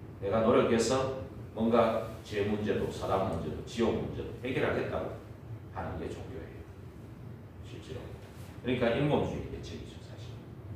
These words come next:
이게 무화과 나무 잎을 엮어 치마로 삼았더라. 네, 이게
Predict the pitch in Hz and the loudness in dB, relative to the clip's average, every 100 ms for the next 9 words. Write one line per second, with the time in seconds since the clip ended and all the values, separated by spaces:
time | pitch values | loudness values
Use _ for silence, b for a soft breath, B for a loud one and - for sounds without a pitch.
0 | - - - - - 139 113 101 98 104 | -12 -14 -14 -12 0 4 8 10 10 8
1 | 104 107 95 104 92 90 95 135 - - | 6 4 2 0 0 2 4 4 4 -2
2 | - - - - 87 82 80 - - 76 | -6 -10 -10 -6 -2 0 0 0 -4 -4
3 | - - - - - - - - - - | -6 -6 -6 -6 -8 -10 -10 -12 -12 -12
4 | - - - - - - - - 104 104 | -12 -12 -12 -12 -10 -10 -8 0 4 4
5 | - - | 0 -4